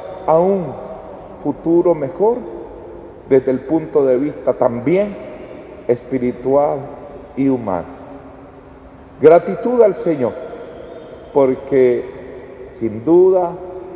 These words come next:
su presencia ha sido céntrica, providencial en nuestro itinerario, cuando cada jueves,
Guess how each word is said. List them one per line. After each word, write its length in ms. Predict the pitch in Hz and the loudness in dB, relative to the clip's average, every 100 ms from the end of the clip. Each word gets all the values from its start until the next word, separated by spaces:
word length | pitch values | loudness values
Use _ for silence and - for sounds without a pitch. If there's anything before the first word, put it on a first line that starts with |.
| - - - - | -14 -14 -16 -18
su 200 | - 135 | -8 -6
presencia 1040 | - 143 123 160 165 170 165 - 160 160 143 - - - | 0 2 4 2 2 0 -4 -4 2 2 2 -6 -14 -6
ha 120 | 143 | -6
sido 520 | 131 - 156 156 156 - | -6 -4 -2 2 2 2
céntrica, 1120 | - 165 165 160 147 - 160 151 - 147 147 - - - - - - | 0 2 2 -2 -6 -2 -2 -2 0 0 0 -8 -16 -18 -18 -18 -6
providencial 1400 | - 143 143 139 139 127 120 113 - - 143 156 151 135 - - - - - - - - - | 2 4 4 4 4 2 0 -6 -10 -2 4 6 6 4 -2 -8 -10 -12 -14 -16 -18 -14 0
en 680 | 127 127 135 131 - - 120 | 2 4 2 -2 -10 -10 -2
nuestro 500 | 127 - - 123 123 123 | -2 -2 0 2 2 -2
itinerario, 840 | 120 131 120 127 190 - - 123 - - - - - - - - | -6 -4 2 4 4 2 -2 -2 -6 -14 -16 -16 -18 -18 -14 2
cuando 800 | 135 123 113 120 117 - - - | 4 4 2 2 2 -2 -14 -10
cada 260 | 175 208 220 | -4 -2 -2
jueves, 420 | - 139 98 95 | 2 4 4 0